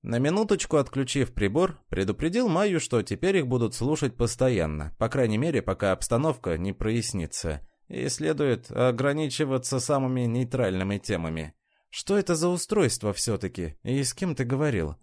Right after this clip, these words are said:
"Радиостанция нового типа, а там мои друзья. И хватит об этом.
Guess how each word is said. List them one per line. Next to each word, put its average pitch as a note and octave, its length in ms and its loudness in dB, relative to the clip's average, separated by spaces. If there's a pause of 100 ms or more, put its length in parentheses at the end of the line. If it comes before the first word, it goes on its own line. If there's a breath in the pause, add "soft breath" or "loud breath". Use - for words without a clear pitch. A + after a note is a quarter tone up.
(300)
"Радиостанция B2+ 920 2
нового A#2+ 440 4
типа, D#2 600 -4
а D3+ 200 -2
там B2 440 2
мои D3 380 0
друзья. E2 560 -2 (320)
И C#3 160 0
хватит D3 380 2
об D#2+ 120 0
этом. D2 360 -4